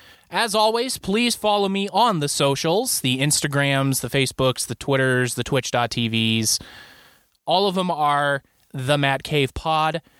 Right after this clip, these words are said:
except for Instagram, which is The Matt Cave Podcast. I haven't posted anything there yet,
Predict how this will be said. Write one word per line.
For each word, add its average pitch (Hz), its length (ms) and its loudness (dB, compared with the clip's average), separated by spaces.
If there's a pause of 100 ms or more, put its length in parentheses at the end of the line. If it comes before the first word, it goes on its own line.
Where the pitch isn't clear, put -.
(160)
except 175 320 -2
for 180 160 -2
Instagram, 156 580 0
which 139 200 0
is 135 80 0
The 135 80 -2
Matt 123 240 2
Cave 120 260 0
Podcast. 180 840 0 (1300)
I 127 80 -4
haven't 165 220 0
posted 170 260 2
anything 165 280 0
there 151 200 2
yet, 151 520 0